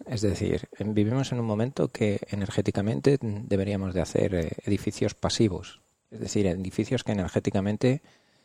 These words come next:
eh, necesiten muy poco gasto energético.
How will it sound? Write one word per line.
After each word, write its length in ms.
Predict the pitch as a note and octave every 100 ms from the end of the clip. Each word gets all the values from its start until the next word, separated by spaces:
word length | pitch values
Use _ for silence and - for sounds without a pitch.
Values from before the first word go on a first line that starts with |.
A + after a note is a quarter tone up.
| _ -
eh, 480 | A2 F#2+ F#2 F2 F2+
necesiten 640 | G2+ A2+ A#2+ B2 B2+ A#2+ -
muy 300 | A#2+ B2+ B2+
poco 240 | - -
gasto 280 | F#2+ F2 -
energético. 560 | F#2 - - - -